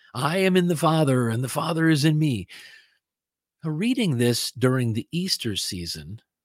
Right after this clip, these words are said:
it's a reminder to us. It's like,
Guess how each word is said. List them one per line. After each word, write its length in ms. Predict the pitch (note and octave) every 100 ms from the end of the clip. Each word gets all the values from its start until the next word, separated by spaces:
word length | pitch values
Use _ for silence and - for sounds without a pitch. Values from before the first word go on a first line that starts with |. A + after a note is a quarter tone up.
| _ _ _ _ _ _
it's 140 | C#3+ -
a 60 |
reminder 680 | F3 C#3+ A#2 A2+ C#3+ B2 G#2+
to 220 | F2 G#2+
us. 440 | G2 - - - - _ _ _ _ _ _ _ _
It's 180 | A#2+ -
like, 280 | B2 A2